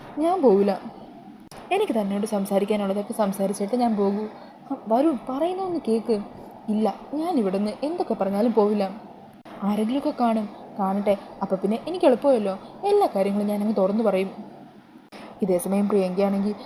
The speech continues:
റൂമിൽ വരുൺ പറഞ്ഞ കാര്യങ്ങളൊക്കെ ഓർത്തുകൊണ്ടിരിക്കുവാണ്. എന്നിട്ട് പുറത്തേക്ക് പോയി കിടക്കാൻ പോകുവാണെന്നൊക്കെ വരുൺ പറഞ്ഞല്ലോ, അതൊക്കെ ഓർത്ത് പ്രിയങ്ക പെട്ടെന്ന് തന്നെ റൂമിൽ നിന്ന് ചാടി എണീറ്റ് പുറത്ത് കിടക്കാൻ പോയ വരുണിനെ നോക്കുവാണ് ട്ടോ. അങ്ങനെ സോഫയിലും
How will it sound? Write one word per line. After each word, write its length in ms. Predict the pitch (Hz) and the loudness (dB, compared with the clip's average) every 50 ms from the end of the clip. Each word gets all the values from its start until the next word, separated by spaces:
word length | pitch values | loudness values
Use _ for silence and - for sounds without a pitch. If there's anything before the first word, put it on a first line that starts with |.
| - - - 359 | -14 -4 0 2
റൂമിൽ 240 | 370 392 415 403 | 2 4 4 4
വരുൺ 280 | 339 254 196 185 190 208 | 4 4 4 2 2 2
പറഞ്ഞ 220 | 208 196 196 208 | 2 2 2 2
കാര്യങ്ങളൊക്കെ 560 | 220 - 202 185 185 185 185 190 196 190 - 220 | 2 4 4 4 4 4 2 0 0 2 2 2
ഓർത്തുകൊണ്ടിരിക്കുവാണ്. 840 | 202 190 - 202 202 202 208 208 180 - 220 214 202 196 190 190 - - - - - - - - - - - - - - - - | 2 2 2 2 2 2 2 2 2 2 2 2 2 2 0 -4 -6 -12 -18 -18 -18 -18 -20 -20 -20 -20 -20 -20 -20 -14 -4 2
എന്നിട്ട് 260 | 226 220 202 190 190 202 | 2 4 4 6 4 4
പുറത്തേക്ക് 500 | 208 214 202 196 - - 190 185 - 190 | 4 4 2 2 4 2 0 2 2 2
പോയി 120 | 202 208 | 2 4
കിടക്കാൻ 380 | 208 247 220 214 214 208 202 202 | 4 4 2 2 2 2 2 2
പോകുവാണെന്നൊക്കെ 540 | 214 214 220 220 220 220 220 226 220 233 | 2 2 2 2 2 2 2 0 0 2
വരുൺ 220 | 240 240 233 226 220 | 2 2 4 4 4
പറഞ്ഞല്ലോ, 460 | 226 226 226 226 214 220 196 196 196 - - - - - - - | 4 4 4 2 2 2 2 0 0 -2 -6 -16 -16 -10 -4 -2
അതൊക്കെ 300 | 226 190 180 180 - 220 | 2 2 2 2 4 4
ഓർത്ത് 340 | 214 208 202 - 214 208 208 233 233 226 - - - - - - - - - - - | 4 4 2 2 0 0 0 -2 -6 -8 -10 -14 -18 -20 -20 -20 -20 -18 -18 -4 2
പ്രിയങ്ക 240 | 403 403 415 427 392 | 6 6 6 6 6
പെട്ടെന്ന് 360 | 381 262 226 - 202 202 214 | 4 4 4 2 2 2 2
തന്നെ 140 | 214 220 220 | 2 4 4
റൂമിൽ 200 | 214 208 190 185 | 6 6 4 4
നിന്ന് 220 | 185 185 190 202 202 | 2 0 -2 -2 -2
ചാടി 260 | 226 220 208 190 202 | -2 -2 0 0 2
എണീറ്റ് 400 | 202 202 202 202 196 220 214 226 220 - - - - - | 2 2 2 0 0 0 -2 -2 -2 -6 -16 -10 -2 2
പുറത്ത് 240 | 226 202 190 - 202 | 4 4 4 4 2
കിടക്കാൻ 340 | 208 202 196 - 202 196 | 4 2 2 2 0 0
പോയ 140 | 196 208 214 | 0 0 0
വരുണിനെ 340 | 220 240 247 277 269 277 285 | 2 2 2 2 2 2 4
നോക്കുവാണ് 460 | 262 240 196 - - 208 202 196 196 | 4 2 2 2 0 0 0 0 0
ട്ടോ. 160 | 196 185 175 - - - - - - - | 0 0 -2 -2 -6 -14 -16 -14 -8 -4
അങ്ങനെ 240 | 214 196 185 185 190 | -2 0 0 0 0
സോഫയിലും 560 | 196 - 208 196 190 - 208 202 208 202 | 0 2 2 2 2 2 2 2 2 0